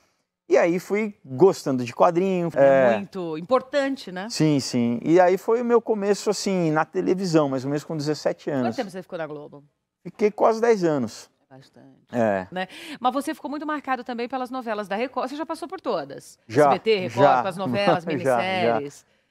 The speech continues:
Speaker 1: É, é, e antes que foi, foi uma trilogia, na verdade, foram três novelas, né, emendadas, assim. Foi muito divertido t-, fazer, né? Fazer um,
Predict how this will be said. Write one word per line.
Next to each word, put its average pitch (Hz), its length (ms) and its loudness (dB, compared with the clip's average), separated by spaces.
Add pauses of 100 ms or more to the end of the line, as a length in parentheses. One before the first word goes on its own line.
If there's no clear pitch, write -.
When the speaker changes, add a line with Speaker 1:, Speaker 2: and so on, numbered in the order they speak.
(120)
Speaker 1:
É, 117 540 4
é, 180 160 6
e 139 60 0
antes 175 240 -4
que - 80 -18
foi, 139 320 0
foi 147 180 -2
uma 143 120 0
trilogia, 147 680 0
na 117 100 0
verdade, 117 340 0
foram 127 280 -4
três 156 380 0
novelas, 117 640 0
né, 131 140 -4
emendadas, 113 680 0
assim. 143 280 -6 (420)
Foi 135 100 -2
muito 156 380 -2
divertido 139 640 0
t-, 117 220 -10
fazer, 123 520 0
né? 139 160 0
Fazer 113 240 -6
um, 113 220 -2